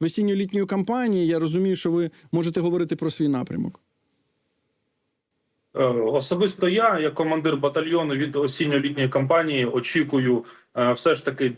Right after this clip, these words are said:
Speaker 2: більш сталої оборони з нашого боку. Е, можливі якісь контратаки та штурмові дії, знову ж таки, але це складно, коли смуга відповідальності бригади складає шістдесят кілометрів.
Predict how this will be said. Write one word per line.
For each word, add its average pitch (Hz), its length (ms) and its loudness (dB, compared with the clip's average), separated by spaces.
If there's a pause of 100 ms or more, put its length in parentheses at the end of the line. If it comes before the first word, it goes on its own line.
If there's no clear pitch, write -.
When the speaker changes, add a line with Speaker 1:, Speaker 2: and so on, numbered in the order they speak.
Speaker 2:
більш 156 360 0
сталої 135 440 2
оборони 127 580 0
з 117 100 -8
нашого 151 480 0
боку. 170 420 0 (320)
Е, 123 260 4
можливі 160 480 2
якісь 139 360 -2
контратаки 143 800 0
та 139 140 0
штурмові 139 460 0
дії, 135 300 2
знову 151 300 -2
ж 151 100 -8
таки, 151 320 0
але 139 220 4
це 139 140 -8
складно, 170 440 0
коли 135 260 0
смуга 135 320 -2
відповідальності 131 760 0
бригади 131 440 2
складає 127 420 0
шістдесят 120 520 -4
кілометрів. 117 640 -2